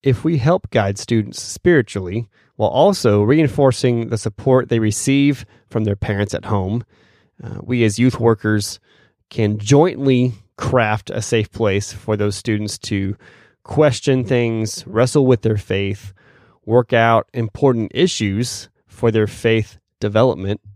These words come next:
Um, and maybe we as youth workers are parents ourselves. And so we have to think, as parents, would we be comfortable letting someone else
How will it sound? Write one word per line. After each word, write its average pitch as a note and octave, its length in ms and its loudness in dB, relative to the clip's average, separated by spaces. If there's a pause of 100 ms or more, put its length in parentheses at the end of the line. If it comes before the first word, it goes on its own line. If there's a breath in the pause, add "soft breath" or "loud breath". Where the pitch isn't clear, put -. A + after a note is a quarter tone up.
(640)
Um, F#2 480 -10 (720)
and G#2+ 500 -2 (680)
maybe C#3+ 580 4
we B2 440 2
as G#2+ 140 4
youth C#3 200 0
workers G#2+ 380 0
are G2 100 0
parents A2+ 440 -2
ourselves. G2 720 -4 (600 soft breath)
And G2+ 140 -8
so G#2+ 260 2
we A2+ 120 0
have D3+ 80 -2
to A#2 80 -2
think, A#2+ 420 0
as B2 240 0
parents, - 720 -4 (540)
would A#2 400 0
we D3+ 280 -2
be D#3+ 160 -2
comfortable A2 840 -2 (220)
letting B2 280 2
someone A#2+ 400 0
else G#2+ 460 0